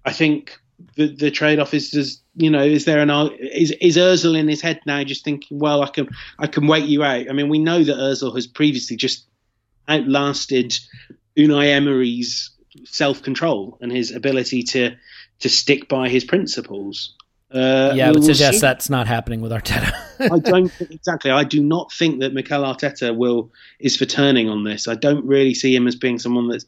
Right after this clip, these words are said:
Speaker 1: that's in Arsenal's, in Arsenal's plans. But <sighs>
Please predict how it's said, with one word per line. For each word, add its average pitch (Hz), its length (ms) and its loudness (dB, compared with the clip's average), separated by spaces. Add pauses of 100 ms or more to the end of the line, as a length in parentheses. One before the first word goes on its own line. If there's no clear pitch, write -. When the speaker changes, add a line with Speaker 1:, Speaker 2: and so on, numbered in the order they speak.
Speaker 1:
that's 127 180 -4
in 120 140 0
Arsenal's, 117 460 -2 (340)
in 135 320 2
Arsenal's 127 300 2
plans. 131 340 4
But 147 340 2 (1160)
<sighs> - 0 -